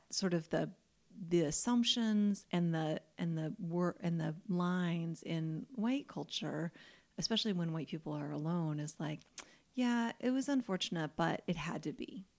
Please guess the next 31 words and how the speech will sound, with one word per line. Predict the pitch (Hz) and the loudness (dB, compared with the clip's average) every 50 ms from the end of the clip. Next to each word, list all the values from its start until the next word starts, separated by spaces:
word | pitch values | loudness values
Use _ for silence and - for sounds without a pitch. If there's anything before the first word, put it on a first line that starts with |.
| _ _ _ _ _ _ _ _ - | _ _ _ _ _ _ _ _ -4
right? | - 180 170 170 180 - - _ _ _ _ - - - - - _ - | 0 2 4 4 4 2 -2 _ _ _ _ -20 -20 -20 -20 -4 _ 4
And | 196 190 | 6 6
so | 185 - 202 175 170 170 165 165 160 160 160 156 156 - - - - _ _ _ - | 6 6 6 6 6 6 6 6 6 4 4 2 0 -6 -16 -20 -20 _ _ _ 6
it | 220 233 | 6 8
was | 262 247 | 8 8
unfortunate. | 262 254 226 214 233 220 - 220 214 175 | 6 4 4 2 2 0 2 2 2 2
It | 139 | 2
was | 165 170 170 - | 2 0 0 0
too | - - 240 240 220 | -2 0 0 0 0
bad | 214 214 202 196 190 185 | 2 2 2 2 2 2
for | - 185 170 | 2 2 2
those | 175 175 - | 2 0 -2
people | - 190 175 180 165 | -4 -8 -6 -4 -2
back | 156 160 151 - - 190 | -2 -2 -2 -2 -2 0
then, | 185 180 175 170 165 160 | 2 2 2 2 2 2
but | 160 - 165 160 151 - - - _ _ | 2 4 4 4 4 2 -2 -10 _ _
all | - - 240 269 302 320 277 240 | 4 6 6 6 6 4 4 2
of | 208 185 170 | 2 0 2
us, | 175 175 170 - | 0 0 0 -2
black | - 170 165 165 160 - | -2 -2 -2 -2 -2 -2
and | - 220 240 220 202 | 0 2 2 2 2
white, | 185 180 175 175 170 160 - | 2 2 2 2 0 0 -2
and, | - 165 160 165 160 156 - - - | -2 -2 0 0 -2 -4 -6 -6 -4
and | - 170 165 165 - | 0 0 0 0 2
everyone | - 175 170 175 165 160 165 202 | 2 2 2 2 0 0 0 0
else | 247 262 247 214 196 - - - | 2 2 2 2 2 0 -2 -2
are | 180 170 165 165 160 160 156 - - - - - - _ _ _ _ | 0 0 2 2 0 0 -2 -4 -10 -16 -20 -20 -20 _ _ _ _
better | - 196 185 185 180 180 | 6 6 8 6 4 2
off | 175 170 165 156 - - | 0 -2 -4 -4 -2 0
now | 170 185 202 220 226 208 185 175 170 165 160 160 156 - - - _ - 180 | 2 4 6 6 6 6 6 6 4 2 0 -2 -4 -6 -10 -16 _ -10 -2
because | 170 196 196 190 - - - - 220 202 190 175 165 156 151 156 156 147 - - | 0 2 2 2 0 -4 0 4 6 6 6 6 6 4 2 0 -2 -2 -6 -8